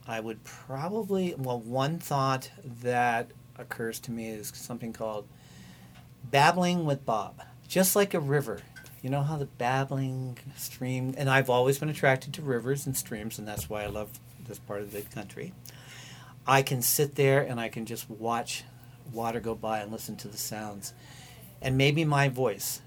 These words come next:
could bring some of you closer to the babbling brooks of Bob. Actually, you know what? I'm really digging that. I'm really kind of sick of this whole "That's Rad" thing.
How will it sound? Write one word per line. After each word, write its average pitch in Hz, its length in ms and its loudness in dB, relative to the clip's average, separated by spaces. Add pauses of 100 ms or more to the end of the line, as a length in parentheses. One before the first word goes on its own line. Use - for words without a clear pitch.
(160)
could - 180 -6
bring 113 160 -2
some 135 300 2
of 123 120 -2
you 101 120 -8
closer - 560 -2 (400)
to 117 140 -4
the 104 100 -6
babbling 110 680 -4 (140)
brooks 101 520 -8 (220)
of - 320 -8 (140)
Bob. - 400 -14 (1000)
Actually, 254 280 8
you 254 60 6
know 311 120 2
what? 214 320 6 (880)
I'm 254 160 4
really 339 240 4
digging 123 380 4
that. 101 200 -12 (400)
I'm 147 280 -4
really 208 720 4
kind 160 400 0
of 139 80 -2
sick 127 340 -2
of 131 100 -4
this 127 240 0
whole 123 380 2 (280)
"That's 123 580 2
Rad" 123 560 2
thing. 104 300 -12